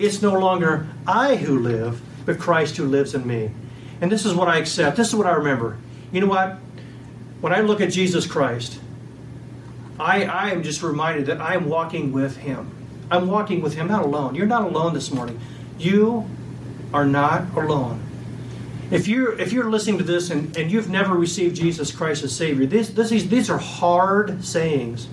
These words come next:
Yet the gospel is the most beautiful thing in the world. The cross is the most beautiful thing in the world. It is, it is an expression of God's love and grace.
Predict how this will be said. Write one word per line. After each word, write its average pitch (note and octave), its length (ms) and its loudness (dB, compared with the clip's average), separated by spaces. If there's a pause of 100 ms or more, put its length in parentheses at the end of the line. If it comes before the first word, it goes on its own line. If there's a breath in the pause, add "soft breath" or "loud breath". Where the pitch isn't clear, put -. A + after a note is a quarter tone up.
(720 loud breath)
Yet F3+ 120 4
the G3+ 80 4
gospel F3 500 2
is E3+ 100 0
the D#3 60 -2
most C#3 260 2
beautiful F3 320 2
thing D#3+ 160 0
in C#3+ 80 2
the C3 60 0
world. B2 260 -2
The C3+ 60 0
cross F3 640 2
is C#3 100 0
the D3+ 80 2
most C3+ 300 0
beautiful E3 380 2
thing D3+ 200 0
in C#3+ 80 0
the C#3+ 60 0
world. A#2 360 -6 (960)
It F3 140 4
is, E3+ 320 2
it G3 140 2
is E3 160 4
an D3 100 2
expression F3 500 2
of C3 120 -2
God's D3 320 4
love C#3 260 4
and C3+ 100 2
grace. A#2 600 -6